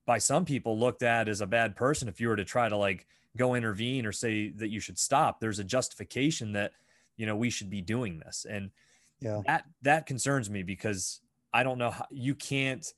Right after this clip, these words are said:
Speaker 1: if you're, if you're viewed as the, the enemy for trying to keep a, a level of,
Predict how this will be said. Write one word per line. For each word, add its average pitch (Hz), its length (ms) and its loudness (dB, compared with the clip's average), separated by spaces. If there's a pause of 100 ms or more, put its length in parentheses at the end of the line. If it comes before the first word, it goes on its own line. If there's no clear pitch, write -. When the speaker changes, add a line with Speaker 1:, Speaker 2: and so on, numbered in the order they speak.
(100)
Speaker 1:
if 104 160 -6
you're, 151 300 4 (260)
if 110 140 -6
you're 170 160 8
viewed 151 280 6
as 113 260 2
the, 113 440 0 (1160)
the 110 160 -2
enemy 120 440 2
for 107 680 0 (160)
trying 120 560 0
to 104 580 -2 (420)
keep 131 260 0
a, 107 280 0
a 107 120 -2
level 107 460 2
of, 92 200 -4